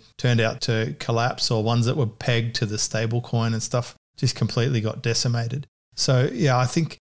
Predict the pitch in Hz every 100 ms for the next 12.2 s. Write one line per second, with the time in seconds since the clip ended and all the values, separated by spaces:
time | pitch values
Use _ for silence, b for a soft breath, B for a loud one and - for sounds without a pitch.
0 | - 143 - 139 127 160 220 196 165 147
1 | 135 123 120 - 127 117 113 - 117 113
2 | 101 107 - - - _ - 123 120 120
3 | 120 - 117 110 110 - - 113 107 -
4 | 117 107 107 - - 147 127 131 - 123
5 | 107 104 110 110 110 - 117 117 131 -
6 | 123 117 - - 113 110 196 - 117 110
7 | 117 123 110 104 107 123 135 180 180 135
8 | 127 131 135 - 113 107 - _ _ 123
9 | - 120 120 - 120 120 120 113 113 143
10 | 131 123 127 135 123 123 131 139 - 165
11 | 139 127 - 123 113 107 - 135 127 117
12 | 98